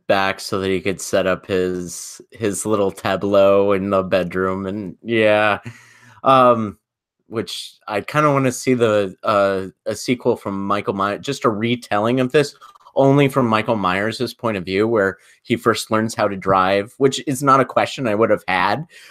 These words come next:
uh, but they hung a lantern on it in the seventy-eight film, where it's like, "Well, how did Michael learn to drive?" And then Loomis says, "He took lessons from somebody here in the, the," like,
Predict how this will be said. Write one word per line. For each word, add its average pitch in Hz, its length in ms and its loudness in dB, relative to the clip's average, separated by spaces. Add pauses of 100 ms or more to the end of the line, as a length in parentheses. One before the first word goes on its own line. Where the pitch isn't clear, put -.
(140)
uh, 117 320 6 (120)
but 123 300 2
they 120 160 2
hung 127 260 -4
a 104 80 -6
lantern 113 460 -6
on 123 180 -2
it 127 220 -4
in 113 260 -8
the 101 360 0
seventy-eight 104 640 -4
film, 127 240 -2
where 104 140 -2
it's 104 160 -4
like, 104 160 -4
"Well, 113 160 2
how 131 160 2
did 175 100 4
Michael 123 400 0
learn 127 300 2
to 113 100 -10
drive?" 120 360 -2
And 107 100 -12
then 120 240 -6
Loomis 127 360 -2
says, 117 220 -4 (300)
"He 147 100 0
took 247 320 -2
lessons 131 640 0
from 135 240 -4
somebody 156 560 0
here 170 280 2
in 143 140 -2
the, 123 480 6
the," 117 320 2 (540)
like, - 160 -20